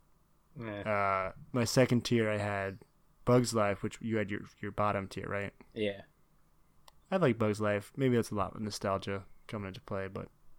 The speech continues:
Speaker 2: I think it's fine. I'll pop in every once in a while if it's on. Uh, Toy Story three, Monsters, Inc, Incredibles two, Up, Nemo.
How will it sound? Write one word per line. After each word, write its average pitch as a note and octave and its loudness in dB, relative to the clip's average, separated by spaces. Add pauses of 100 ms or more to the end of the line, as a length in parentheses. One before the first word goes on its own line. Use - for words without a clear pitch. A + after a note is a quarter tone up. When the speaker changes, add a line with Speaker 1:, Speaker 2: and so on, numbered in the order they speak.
(420)
Speaker 2:
I C3 -2
think B2 -4
it's F#2+ -10
fine. G2 -6 (420)
I'll B2+ -2
pop - 2
in G2+ 0
every G2+ -2
once G2+ -6
in A2 -4
a - -2
while G2 0
if G2 -8
it's - -12
on. G#2 -4 (1080)
Uh, F#2+ -4 (540)
Toy C3 6
Story G#2+ 2
three, B2 6
Monsters, G#2 0
Inc, G2+ -4 (920)
Incredibles G2+ -2
two, G#2+ 0 (1080)
Up, G#2+ 2 (600)
Nemo. G2+ 0